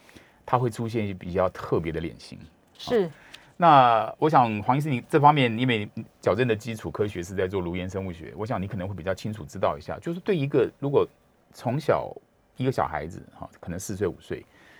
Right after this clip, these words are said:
Speaker 1: 他如果因为这个腺样体比较大，哈，或者是脸型比较窄，然后他一旦发生了鼻塞，鼻塞，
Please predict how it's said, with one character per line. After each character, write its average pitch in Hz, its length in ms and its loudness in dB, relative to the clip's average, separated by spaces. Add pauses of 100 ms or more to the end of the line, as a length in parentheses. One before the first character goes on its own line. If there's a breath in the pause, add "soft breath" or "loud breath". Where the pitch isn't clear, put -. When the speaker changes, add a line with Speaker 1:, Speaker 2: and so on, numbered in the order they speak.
(280 soft breath)
Speaker 1:
他 120 140 2
如 117 120 2
果 98 140 2
因 104 100 -2
为 80 640 -2
这 85 140 -4
个 80 200 -8
腺 113 200 -4
样 92 120 -2
体 - 140 -12
比 69 100 -16
较 78 120 -6
大， - 340 -2 (240)
哈， - 160 -16
或 120 140 0
者 92 80 -2
是 107 100 -6
脸 90 220 -6
型 82 180 -8
比 78 80 -8
较 87 140 2
窄， - 280 -8 (600 soft breath)
然 87 140 6
后 107 120 4
他 104 200 2
一 101 80 -2
旦 95 160 2
发 92 180 2
生 92 160 -2
了 87 80 -2
鼻 78 220 -12
塞， - 160 -14 (320)
鼻 85 120 -6
塞， 92 400 0